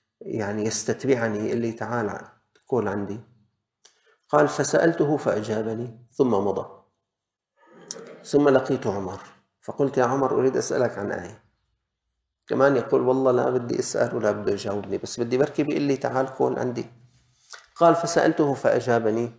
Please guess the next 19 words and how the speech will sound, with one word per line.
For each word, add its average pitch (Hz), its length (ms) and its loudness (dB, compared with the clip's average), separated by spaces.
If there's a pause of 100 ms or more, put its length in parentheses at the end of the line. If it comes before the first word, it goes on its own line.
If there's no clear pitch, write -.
ومضى. 110 380 0 (800)
ثم 190 360 6
لقيت 160 480 6
أبا 127 220 2
القاسم 98 720 -4 (280)
صلى 107 320 -2
الله 95 280 -2
عليه - 180 -8
وسلم." - 540 -18 (2000)
قال: 139 160 6
"فلما 160 340 6
نظر 135 300 6
إلي 123 260 4
قال 127 380 2
لي: 131 140 4
'يا 127 140 4
أبا 120 180 4
هر، 143 240 2 (720)
الحق.'" 135 560 2